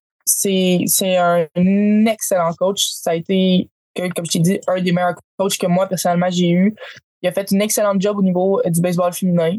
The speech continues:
Puis encore aujourd'hui, il fait un excellent job à développer les filles U seize. Après ça, je dirais qu'en dehors du terrain, c'est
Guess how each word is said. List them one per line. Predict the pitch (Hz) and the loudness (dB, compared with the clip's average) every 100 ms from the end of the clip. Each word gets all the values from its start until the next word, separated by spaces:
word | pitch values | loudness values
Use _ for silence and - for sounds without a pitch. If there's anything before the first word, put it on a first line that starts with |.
| - - | -6 -4
Puis | 170 | -2
encore | 196 196 | 0 -2
aujourd'hui, | 190 180 180 202 | 0 0 0 2
il | 196 | 0
fait | - | -2
un | 180 | -2
excellent | 185 180 175 | 0 0 0
job | 190 196 | -2 -2
à | 165 | -2
développer | 180 180 175 196 190 196 - _ - | -2 -2 -2 0 0 -2 -8 _ -6
les | 180 | -4
filles | 196 185 | 0 0
U | |
seize. | - 180 180 254 - _ - _ _ _ _ _ _ _ _ _ _ - 196 | 0 0 0 0 -4 _ -20 _ _ _ _ _ _ _ _ _ _ -8 -6
Après | 196 208 | -2 0
ça, | 247 | 0
je | 254 | 0
dirais | 214 240 | 0 0
qu'en | 262 | 0
dehors | 214 220 | 0 -2
du | - | -2
terrain, | 202 196 214 233 | -2 0 0 0
c'est | - 202 190 185 | 0 0 0 -2